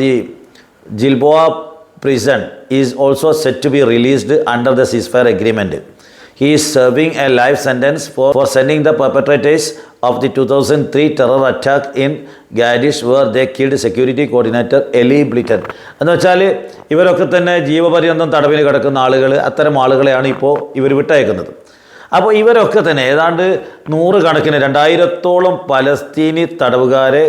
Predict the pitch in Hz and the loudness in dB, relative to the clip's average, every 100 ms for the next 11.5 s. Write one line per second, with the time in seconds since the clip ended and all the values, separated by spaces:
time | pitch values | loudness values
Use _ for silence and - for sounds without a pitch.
0 | 156 123 127 147 156 147 143 143 120 120 | 0 -2 0 0 0 2 0 -2 -2 -2
1 | 120 131 120 139 151 180 - - - - | -2 -4 0 2 2 0 -4 -14 -20 -10
2 | 113 135 143 156 170 147 - - 156 180 | 0 2 4 2 2 0 -2 -4 0 0
3 | - - - 131 135 156 170 151 147 117 | -2 -10 -4 0 2 2 2 2 2 0
4 | 123 131 135 - 120 120 127 135 151 180 | 0 0 -2 -2 0 2 2 2 2 0
5 | - - - 147 165 180 160 165 170 - | -4 -12 -8 0 2 4 4 2 0 -2
6 | 175 156 147 151 151 135 135 135 156 160 | 0 2 2 2 2 0 0 0 0 0
7 | 165 170 147 135 139 117 120 117 139 147 | 2 2 2 0 -2 -2 -2 -2 -2 -2
8 | 180 - - - - 123 131 139 147 147 | -4 -6 -18 -20 -6 0 2 2 2 2
9 | 127 123 127 135 143 135 143 123 120 - | 0 0 0 0 -2 -2 -2 -2 -4 -4
10 | 139 139 147 143 - 120 127 139 165 170 | 0 2 2 -2 -6 -2 0 2 2 2
11 | 143 131 110 92 | 2 0 -2 -4